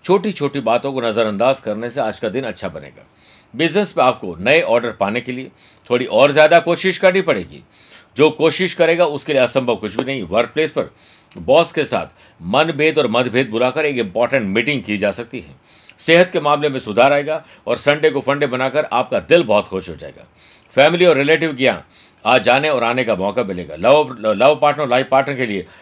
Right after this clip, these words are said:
अच्छी शॉपिंग का दिन है। सामाजिक स्तर पर आपका स्टेटस और बेहतर होगा। जनरल एग्जाम हो या कॉम्पिटिटिव एग्जाम में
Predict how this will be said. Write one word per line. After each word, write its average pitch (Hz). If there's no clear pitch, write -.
अच्छी 131
शॉपिंग 131
का 101
दिन 85
है। 80
सामाजिक 135
स्तर 143
पर 104
आपका 135
स्टेटस 131
और 117
बेहतर 107
होगा। 76
जनरल 143
एग्जाम 139
हो 147
या 143
कॉम्पिटिटिव 131
एग्जाम 135
में 90